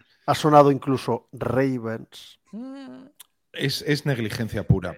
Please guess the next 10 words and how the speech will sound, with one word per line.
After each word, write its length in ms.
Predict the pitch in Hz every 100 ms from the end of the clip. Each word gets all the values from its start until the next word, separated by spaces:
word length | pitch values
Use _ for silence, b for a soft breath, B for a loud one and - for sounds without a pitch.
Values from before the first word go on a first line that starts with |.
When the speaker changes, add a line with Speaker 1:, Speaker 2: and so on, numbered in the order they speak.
| -
Speaker 3:
porque 840 | 113 101 - 113 104 104 104 - _ _ -
es 140 | 127
que 260 | - 113 -
si, 140 | - -
si 200 | - 113
tú 160 | -
lo 120 | 226 165
quieres 260 | 131 113
vender, 400 | 104 95 90 73 _ _ _ _ _ _ _ _ _ _ - -
n-, 160 | 139